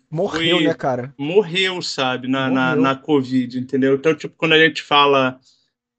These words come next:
Speaker 2: "Ah, não, não teve em Madureira", mas, pô, no centro da cidade teve, cara, a galera fechou mesmo, sabe?
Speaker 1: E no centro da cidade, cara,
Speaker 2: <clears throat>
Speaker 1: é, é um fervo. Pra você que não é do Rio, o centro da cidade, em horário de rush,
Speaker 2: Uhum.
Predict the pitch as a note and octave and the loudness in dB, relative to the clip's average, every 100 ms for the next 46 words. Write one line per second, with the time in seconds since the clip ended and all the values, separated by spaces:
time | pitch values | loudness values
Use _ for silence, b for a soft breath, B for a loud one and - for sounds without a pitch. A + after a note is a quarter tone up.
0 | _ E3+ F#3+ F3+ D#3+ - E3+ E3 - F3+ | _ 2 2 0 -8 -6 -4 -4 2 2
1 | E3+ G3 F3 F3 F3+ F3+ D#3+ D3+ C#3 D3 | 2 -4 -6 -2 -2 -2 -4 -4 -4 -8
2 | D3 - E3+ D3+ - - E3 E3 - C#3+ | -12 -10 -8 -6 -8 -2 -2 -2 -4 0
3 | D3+ D#3+ - - C#3 D#3+ D#3 B2+ B2 B2+ | 0 0 -6 -4 -2 -2 -6 -8 -4 0
4 | B2+ C3+ C3 C#3+ - - D#3 D3+ C3+ C#3 | 2 2 2 -2 0 -4 -4 0 2 2
5 | B2+ A#2+ A#2 B2 B2+ C3 - b - F3+ | 0 -4 -8 -10 -10 -10 -18 b -6 -2
6 | G3+ - A3 A#3+ A#3 - D3+ C#3+ G3+ - | 0 0 0 -2 -4 -4 -4 -4 -4 -6
7 | - F3 D3+ D3 F3+ F#3 F3 B3 - G3+ | 0 2 2 0 -2 0 -2 -2 -4 2
8 | A3 D#3 C3+ B2+ C#3+ C#3+ - F3+ G3+ F3 | 2 2 -4 -6 -6 -6 -8 -8 -6 -4
9 | E3 A#2 D#3 G#3 D3 - E3+ F#3 F#3 E3+ | -4 -4 -4 -4 -4 -6 -6 -6 -4 0
10 | E3+ E3 E3+ E3+ F3+ G#3 D#3+ - _ _ | 0 -2 -2 2 2 2 -2 -4 _ _
11 | _ _ C#3 A#3 - D3+ F3+ F3 C3+ D3+ | _ _ -2 -2 0 2 4 6 8 6
12 | F3 | 6